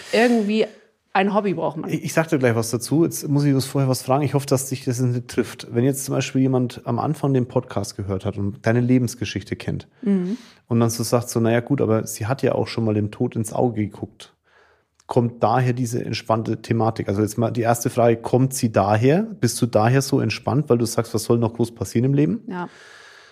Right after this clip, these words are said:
Speaker 1: Also ich glaube, ja, kriege ich auch Gänsehaut. Es,
Speaker 2: Ja.
Speaker 1: ich hab's damals nicht verstanden.
Speaker 2: Mhm.
Speaker 1: Warum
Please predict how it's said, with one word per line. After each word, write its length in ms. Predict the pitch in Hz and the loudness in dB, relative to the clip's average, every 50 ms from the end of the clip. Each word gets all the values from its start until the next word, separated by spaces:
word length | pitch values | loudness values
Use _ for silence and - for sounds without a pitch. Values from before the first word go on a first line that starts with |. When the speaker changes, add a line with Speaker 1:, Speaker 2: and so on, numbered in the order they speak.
| _ _ _ _ _ _ _ _ _ _ _ _ _ _ _ _ _ _ _ _ | _ _ _ _ _ _ _ _ _ _ _ _ _ _ _ _ _ _ _ _
Speaker 1:
Also 180 | - 196 185 | 0 4 4
ich 120 | 196 202 202 | 4 4 6
glaube, 500 | 202 202 208 214 202 202 196 185 - - - - - - | 6 6 6 6 6 4 4 4 2 0 -8 -18 -12 -6
ja, 200 | 160 175 180 160 | -4 -4 -4 -2
kriege 140 | - 196 202 | -2 0 2
ich 60 | 196 | 2
auch 100 | 185 185 | 2 4
Gänsehaut. 440 | - 202 214 196 180 180 175 165 - | 2 2 2 4 4 2 2 2 0
Es, 200 | - - 120 113 | 2 4 4 4
Speaker 2:
Ja. 140 | 110 110 110 - - - - - - _ _ _ _ | 4 2 -2 -8 -14 -20 -20 -20 -20 _ _ _ _
Speaker 1:
ich 160 | - 208 - | -8 0 2
hab's 260 | 254 277 269 - - - | 2 2 2 -2 -2 2
damals 380 | 220 208 214 214 214 208 208 | 4 6 6 6 4 0 2
nicht 160 | 202 196 196 | 0 -2 0
verstanden. 560 | - 185 185 - - 180 185 208 214 - 254 381 403 - | 0 -2 -2 0 2 0 2 2 0 -2 -2 -2 -2 -4
Speaker 2:
Mhm. 280 | 117 107 107 123 143 - - _ | -4 -4 -2 -4 -6 -8 -12 _
Speaker 1:
Warum 480 | - 185 185 170 190 185 190 165 - | -2 -2 0 2 2 0 0 -2 -4